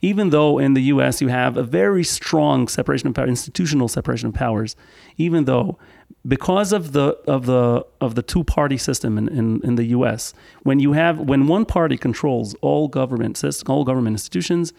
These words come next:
it's much easier for it to pass, um, legislation. And in Israel, you never have that.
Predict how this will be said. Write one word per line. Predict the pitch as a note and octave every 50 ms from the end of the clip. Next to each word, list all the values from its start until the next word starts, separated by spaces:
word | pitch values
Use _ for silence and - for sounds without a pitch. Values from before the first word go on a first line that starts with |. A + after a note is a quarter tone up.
| _ - - - _ -
it's | - C#3 C3+ - - -
much | D3+ D3+ D#3 D#3 D3+ C3+ - - -
easier | C#3+ C#3 C3+ A#2+ A#2+ A#2 A2+
for | A2 - B2+ A#2
it | A2 A2 -
to | -
pass, | - - A2+ A2 G#2+ G#2 - - - _ _ _ _ _ _ -
um, | C3 A#2 A2+ A2 A2 A2 G#2+ G#2+ - - _
legislation. | - C#3 B2 A#2+ A#2+ A#2 B2+ A2 - A2+ G2+ - - A#2 B2 - _ _ - - - - -
And | - B2+ B2 A#2+ A#2+ B2 A#2+
in | - - C#3+ C#3+
Israel, | E3+ F3+ F3 F#3+ G#3+ G#3 G#3 G#3+ G#3+ A3+ C#4+ -
you | - E3 D3 D#3+ F#3 F#3
never | F#3+ F#3+ G3 G3 F3+ F#3 D#3+
have | C#3 F3+ F3+ F3+ D3
that. | A#2+ - - - _